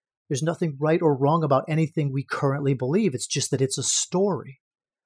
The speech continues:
It's not the content of the belief that makes it a conditioning. It is the lack of awareness that it is not who we are, that it is only a story that we are choosing to follow as long as it serves our inner authority and truth. In my personal and humble opinion, when we are all living according to our inner authority,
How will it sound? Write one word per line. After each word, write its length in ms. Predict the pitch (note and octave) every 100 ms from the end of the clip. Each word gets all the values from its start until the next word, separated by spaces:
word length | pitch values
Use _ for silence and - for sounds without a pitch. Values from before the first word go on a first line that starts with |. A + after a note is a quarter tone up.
| _ _ -
It's 240 | C#3+ -
not 240 | D#3+ A3
the 80 | A3
content 600 | - - F3+ G#3+ - E3+
of 120 | D#3 C3+
the 100 | C3+
belief 380 | C3+ E3 D#3+
that 140 | - C3
makes 240 | B2+ -
it 60 | B2+
a 20 |
conditioning. 560 | - D#3 A#3 - B2 B2
It 120 | D#3+
is 120 | D#3+
the 100 | D3 C3
lack 240 | D#3+ F#3+
of 80 | D#3+
awareness 560 | B2 C#3 F#3 F3+ D3
that 160 | - C#3+
it 100 | C3+
is 160 | C#3 C#3
not 240 | D3 E3
who 160 | E3 D3+
we 220 | C3+ C3 -
are, 360 | F#3 C#3+ - - _ _ -
that 100 | C#3+
it 60 |
is 200 | C#3+ C3+ -
only 260 | D#3 F#3 E3+
a 60 |
story 400 | - - E3 F3+
that 120 | D3+
we 100 | C#3
are 80 | C3
choosing 340 | B2+ E3+ D#3+ D3
to 120 | B2+ -
follow 300 | E3+ F3 D3
as 180 | C3+ B2+
long 240 | D#3 D#3+
as 80 | C#3
it 100 | B2
serves 380 | - D#3 D#3 C3+
our 120 | B2+
inner 200 | D3 D#3
authority 460 | C3 - C#3+ C3+ A#2+
and 80 | G#2
truth. 560 | - - D#3 A2+ - _ - - _
In 140 | C#3+
my 140 | C#3+ D#3
personal 520 | D3 - F3 - E3
and 120 | C#3
humble 360 | A#2+ D#3+ D#3+ C#3+
opinion, 420 | B2+ D#3 E3+ D3
when 140 | C#3
we 120 | C#3 C3+
are 120 | -
all 280 | D3+ D#3 D3
living 260 | D#3 D3
according 360 | C3+ - D3 C#3+
to 160 | C#3+
our 120 | C3+ C#3
inner 240 | C3+ B2+
authority, 640 | G#2+ E3+ A#3+ F3 A#2+ A#2